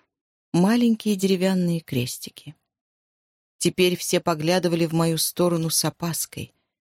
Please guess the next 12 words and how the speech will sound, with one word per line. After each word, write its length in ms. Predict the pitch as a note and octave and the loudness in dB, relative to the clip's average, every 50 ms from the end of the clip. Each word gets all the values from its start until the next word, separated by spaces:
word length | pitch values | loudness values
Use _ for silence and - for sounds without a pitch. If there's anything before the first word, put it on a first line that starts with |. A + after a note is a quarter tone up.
| _ _ _ _ _ _ _ _ _ _ - | _ _ _ _ _ _ _ _ _ _ -2
Близнецы 960 | D3 E3+ F3+ F#3+ F3 F3 F#3+ G3 G3 - - - - A3 A3+ G#3+ F#3+ - - _ _ _ | 0 2 2 2 2 4 2 2 2 0 -4 -2 0 2 2 2 0 -2 -8 _ _ _
и 80 | F3 F3+ | -2 -2
тогда, 500 | - - F#3+ F#3+ F3 F3 F3+ A3 A3 G#3 | 0 0 -2 -2 -2 0 0 2 2 2
и 120 | F3+ D#3+ | 2 0
сейчас 680 | - - - C3+ B2 - - - A3+ A#3 A3 - - | -2 -4 -4 -4 -4 -4 -2 0 0 0 0 -2 -2
рождались 680 | F3+ F3+ F3+ E3+ - F3+ G3+ G#3 G#3+ G3+ G3 F#3 - - | -2 -2 -2 -2 0 0 0 0 0 0 -2 -4 -2 -2
нечасто 760 | F3 E3+ D#3+ - - - G#2 A2+ - - - - - C#3+ C3 - _ _ _ _ _ _ _ _ _ _ _ _ _ | -2 -2 -2 -2 -4 -4 -4 -4 -6 -8 -10 -10 -10 -10 -12 -14 _ _ _ _ _ _ _ _ _ _ _ _ _
и 20 | F3+ | 0
были 220 | E3+ F#3+ A3+ A3 | 2 2 2 2
явлением, 800 | A3+ G#3 G#3 G#3 G3 G#3 A3+ A#3+ A#3+ A3+ A3 A3 A3 G#3+ G#3+ G#3 - _ - | 2 2 2 0 2 2 4 4 4 4 4 4 4 2 0 0 -4 _ -2
наполненным 760 | E3+ F3+ F3 - - A3 G#3+ G#3 G#3 G3+ G3 F#3+ F#3+ F#3 F3+ | -2 -2 0 0 2 2 4 4 4 2 2 2 2 2 0
тайной 640 | - _ - G3+ G#3+ A3+ A3+ A3+ A3 G#3+ G#3+ G#3+ | -2 _ -2 -2 0 2 2 2 4 2 2 0